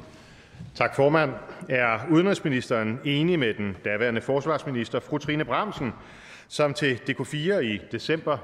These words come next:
tyve tyve sagde, at, citat, "Vi vil sidde med ved bordet. Det gør man faktisk som dansk forsvarsminister. Man sidder med ved bordet", citat slut. Og, citat, "Vi kan tage ordet og diskutere og sige, hvad vi synes er vigtigt, øh, er væsentligt. Jeg kommer jo ikke til Bruxelles for ikke at sige noget", citat slut.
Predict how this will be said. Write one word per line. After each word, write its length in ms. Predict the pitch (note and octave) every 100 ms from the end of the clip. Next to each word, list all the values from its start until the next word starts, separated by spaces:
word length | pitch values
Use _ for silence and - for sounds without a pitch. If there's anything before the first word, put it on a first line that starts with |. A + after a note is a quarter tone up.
| -
tyve 320 | B2 A2+ B2+
tyve 400 | - C#3 D3+ E3
sagde, 320 | - C3 D#3+
at, 360 | F3 B2 - -
citat, 440 | D3 D3 C#3 - - D3 C#3+
"Vi 80 | E3+
vil 120 | G3
sidde 200 | - D#3+
med 160 | D#3 A3
ved 100 | G#3+
bordet. 400 | D3+ D#3+ C#3+ C#3 - -
Det 100 | C#3
gør 140 | G2+
man 120 | B2 D3
faktisk 440 | A2 A2 C3+ -
som 200 | - B2
dansk 260 | A#2 B2 -
forsvarsminister. 840 | B2+ C3 C#3+ A#2 B2 A2 - A2+ - - C#3+
Man 180 | D3+
sidder 320 | D#3 E3+ D#3+ E3
med 220 | A#2 A#2+
ved 100 | C#3+
bordet", 420 | F#3+ G#3+ B2+ G2+
citat 360 | A#2 - A#2+ -
slut. 220 | A2 G2+ - - -
Og, 320 | C#3+ F3+ G3+ -
citat, 380 | C3+ D3 C#3 - - - -
"Vi 100 | E3+
kan 100 | G#3
tage 240 | F3 A#3+
ordet 380 | E3 F3+ F#3 D3+
og 180 | G2 -
diskutere 500 | A#2 A#2 - F3+ F3+
og 180 | A#2 A2
sige, 300 | E3 A3+ F#3+
hvad 240 | A2+ G2+
vi 80 | G2
synes 320 | - C3 D3
er 60 | G#2
vigtigt, 400 | G2+ A2+ - A#2+
øh, 160 | D#3 C#3+
er 100 | D3
væsentligt. 480 | A#2 C#3+ C#3+ B2 G#2 - - -
Jeg 120 | C#3
kommer 200 | D#3+ C#3+
jo 80 | A2
ikke 120 | A#2+
til 80 | F#3
Bruxelles 440 | C#3 A#2+ B2 C3+ -
for 260 | A2 G2 A2
ikke 160 | B2
at 60 | D3
sige 240 | - A2+
noget", 240 | G#2+ G2 G2+
citat 340 | G#2+ A#2 A2+
slut. 220 | - G#2